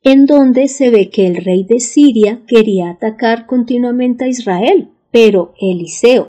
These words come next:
que era el profeta de ese momento, siempre advertía al rey lo que, lo que el pueblo de Siria iba a hacer, y por eso no los podían atacar.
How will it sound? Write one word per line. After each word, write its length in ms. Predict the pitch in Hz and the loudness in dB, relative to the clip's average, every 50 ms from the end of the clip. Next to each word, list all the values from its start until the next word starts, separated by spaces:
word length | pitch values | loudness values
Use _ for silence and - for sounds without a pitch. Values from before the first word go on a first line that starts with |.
| _ _ | _ _
que 160 | - 180 170 | -12 -12 -10
era 120 | 160 165 | -10 -10
el 80 | 175 180 | -12 -8
profeta 460 | - 220 220 220 - 165 160 - 180 | -6 -6 -6 -6 -8 -10 -8 -6 -6
de 60 | 185 | -6
ese 180 | 185 - 220 226 | -4 -4 -4 -4
momento, 520 | 254 285 302 311 302 226 220 - 214 220 - _ _ _ | -2 -2 -2 -2 -2 -4 -4 -4 -6 -6 -8 _ _ _
siempre 720 | - - - - 269 277 294 302 302 294 320 339 392 - _ | -12 -6 -2 0 2 2 2 2 0 -2 -2 -4 -6 -6 _
advertía 840 | - 214 202 185 190 - 190 175 175 - _ - 202 190 185 190 - - | -8 -8 -8 -8 -6 -6 -6 -6 -6 -10 _ -6 -4 -2 -2 -4 -6 -8
al 200 | 240 240 247 240 | -8 -6 -6 -4
rey 340 | 254 262 247 247 285 349 - - | -4 -4 -2 -2 -4 -4 -6 -4
lo 200 | 220 196 190 - | -6 -6 -6 -4
que, 300 | - 190 175 170 170 - _ _ _ _ _ _ _ _ _ _ _ _ | -4 -4 -4 -4 -6 -10 _ _ _ _ _ _ _ _ _ _ _ _
lo 240 | - 208 208 208 208 | -2 0 0 0 0
que 680 | - 202 196 196 190 190 185 180 180 175 170 160 - - | 0 2 4 4 4 4 4 2 2 0 -2 -4 -6 -4
el 160 | - 208 208 | -4 -4 0
pueblo 240 | 208 214 190 185 190 | 2 0 2 2 0
de 60 | 208 | -2
Siria 500 | 214 - 233 220 214 214 208 202 202 - _ | -2 -2 -4 -4 -2 -2 -4 -6 -6 -6 _
iba 240 | 240 220 214 214 220 | -2 -2 -2 -2 -2
a 40 | |
hacer, 240 | 226 220 - 311 415 440 - _ _ _ | -6 -4 -4 -4 -4 -4 -8 _ _ _
y 140 | _ 247 226 | _ -6 -6
por 220 | 220 220 196 190 190 | -4 -6 -6 -6 -8
eso 200 | 180 - 180 185 | -8 -8 -8 -6
no 100 | 185 180 | -6 -6
los 140 | 185 185 | -8 -10
podían 360 | - - 202 185 185 165 160 175 | -6 -4 -4 -2 -4 -4 -6 -10
atacar. 360 | 180 - - 220 214 381 | -14 -16 -14 -8 -8 -8